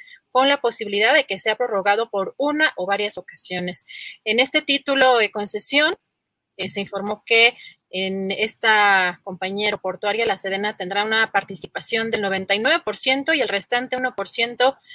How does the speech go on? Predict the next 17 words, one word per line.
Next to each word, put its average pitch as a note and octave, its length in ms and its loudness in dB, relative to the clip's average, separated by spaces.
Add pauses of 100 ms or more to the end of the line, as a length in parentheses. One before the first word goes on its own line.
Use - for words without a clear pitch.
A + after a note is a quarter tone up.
(280)
propiedad G#3 500 0
será, A#3 500 0
la G#3 140 0
propiedad G#3+ 340 -2
será A#3 220 0
del G#3 160 0
Banco A#3+ 440 0
Nacional G3+ 500 -6
del G3+ 120 -4
Ejército, A3+ 680 -4
Fuerza G#3+ 480 -4
Aérea G3+ 480 0 (420)
y B3 380 -2
Armada, F3+ 720 -2
Julio. F3 360 -10 (640)
Y, G#3+ 220 0
em, A3 240 2